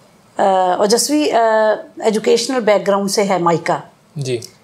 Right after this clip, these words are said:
Speaker 1: और husband और family सारी, अ, senior lawyer हैं and judges
Speaker 2: हम्म।
Speaker 1: बैकग्राउंड है।
Speaker 2: जी।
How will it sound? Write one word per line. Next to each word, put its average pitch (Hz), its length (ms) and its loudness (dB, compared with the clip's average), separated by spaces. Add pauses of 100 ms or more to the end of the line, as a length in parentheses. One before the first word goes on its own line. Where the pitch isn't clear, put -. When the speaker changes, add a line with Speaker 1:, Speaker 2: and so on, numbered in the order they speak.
(300)
Speaker 1:
और 190 300 0
husband 220 460 -2
और 208 340 2
family 202 460 -2
सारी, 220 460 -2 (320)
अ, 175 300 -2 (460)
senior 214 440 2
lawyer 196 220 2
हैं 214 520 -2
and 185 160 4
judges 180 600 -2 (140)
Speaker 2:
हम्म। 135 320 -10
Speaker 1:
बैकग्राउंड 170 480 0
है। 170 120 0
Speaker 2:
जी। 123 260 -4